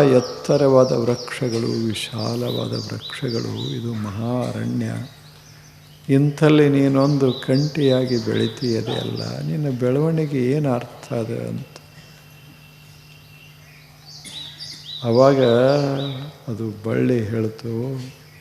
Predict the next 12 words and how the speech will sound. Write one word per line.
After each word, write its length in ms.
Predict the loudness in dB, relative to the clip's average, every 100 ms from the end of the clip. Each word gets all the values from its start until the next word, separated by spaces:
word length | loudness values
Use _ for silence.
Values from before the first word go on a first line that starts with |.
| -20 -20 -20 -20 -20 -20 -20 -20 -10
"ನಾನು 360 | -6 -4 -4 -4
ಬೆಳೆಯೋದದ, 1160 | -6 -4 0 2 2 2 0 0 2 2 -2 -6 -10 -14 -14 -16 -16 -16 -16 -16 -16 -16 -16 -18 -18 -18 -20 -20 -20 -20 -18 -6
ನಾನು 340 | -2 0 0
ಬೆಳಿತೇನೆ. 920 | -2 0 4 4 2 -4 -4 -8 -16 -20 -20 -20 -20 -20 -20 -20 -20 -20 -20 -18 -4 0
ಎದಕ್ಕೆ 840 | 4 4 2 0 2 2 0 -4
ಬೆಳಿಬೇಕಂತ 960 | 2 6 8 8 8 4 4 2 2 0
ಬೆಳೆಯೋದಿಲ್ಲ, 840 | 2 4 6 4 4 2 4 4 4 0 -4 -12 -20 -20 -20 -8 0
ಒಂದು 460 | 2 2 0 -4
ಹೂ 360 | -6 -2 0 0
ಕೊಡಬೇಕು 800 | 0 0 0 -2 -4 -6 -10 -10
ಅಂತ 220 | -10 -12
ಬೆಳಿತೇನೆ. 760 | -12 -10 -12 -14 -16 -16 -18